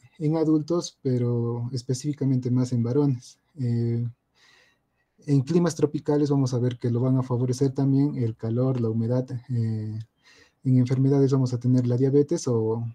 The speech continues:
una mala higiene. También se ha visto que, eh, en mujeres, eh, eh, en promedio de un, frecuentemente de cuarenta y dos años para arriba, eh,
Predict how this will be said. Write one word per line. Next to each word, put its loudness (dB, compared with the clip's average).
una 2
mala 4
higiene. 0
También 4
se 2
ha 4
visto 4
que, 4
eh, 0
en 4
mujeres, 2
eh, -2
eh, 2
en 2
promedio 4
de -2
un, 0
frecuentemente 2
de -2
cuarenta 2
y 2
dos 2
años 2
para -2
arriba, 0
eh, 0